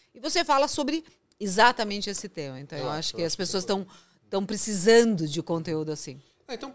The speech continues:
Speaker 2: precisando principalmente de pessoas que falem sobre o que elas entendem, entendeu?
Speaker 1: É.
Speaker 2: É,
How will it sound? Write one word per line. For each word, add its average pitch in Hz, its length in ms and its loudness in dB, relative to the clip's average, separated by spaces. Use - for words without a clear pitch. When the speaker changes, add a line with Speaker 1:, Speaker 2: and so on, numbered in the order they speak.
Speaker 2:
precisando 170 420 -16
principalmente 165 580 -16
de 151 80 -18
pessoas 143 420 -16
que 147 100 -16
falem 147 420 -10
sobre 156 600 -14
o 123 100 -14
que - 120 -18
elas 147 240 -10
entendem, 120 580 -18
entendeu? 101 220 -20
Speaker 1:
É. 131 140 -20
Speaker 2:
É, 104 220 -20